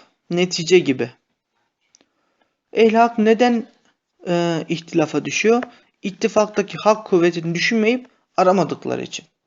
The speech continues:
İttifaktaki kuvveti düşünmedikleri ve aramadıkları için. Yani bizim gayemiz bu değil. Yani, e, sayısal olarak çoğalalım, kuvvetleşelim. İşte böyle bir kuvvetimiz olsun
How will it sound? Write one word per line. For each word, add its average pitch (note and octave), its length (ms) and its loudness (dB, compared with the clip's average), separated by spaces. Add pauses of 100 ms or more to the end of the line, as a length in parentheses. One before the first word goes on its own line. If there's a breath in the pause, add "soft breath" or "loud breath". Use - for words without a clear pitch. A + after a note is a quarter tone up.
(1400)
İttifaktaki D#3+ 920 -6
kuvveti D#3 520 2
düşünmedikleri G3+ 800 -2
ve A#3 40 -6
aramadıkları F3 760 -2
için. - 260 -14 (540 loud breath)
Yani G#3+ 280 -2
bizim G#3+ 340 -2
gayemiz G3 600 0
bu F#3 100 -2
değil. D#3+ 260 2 (280 soft breath)
Yani, F3 520 -2
e, E3 200 -2
sayısal F3+ 360 0
olarak E3 360 0
çoğalalım, E3+ 600 0 (560 loud breath)
kuvvetleşelim. F3+ 920 2 (1300)
İşte G3 360 0
böyle F#3 200 4
bir F3+ 60 -4
kuvvetimiz F3+ 600 0
olsun F#3 480 -2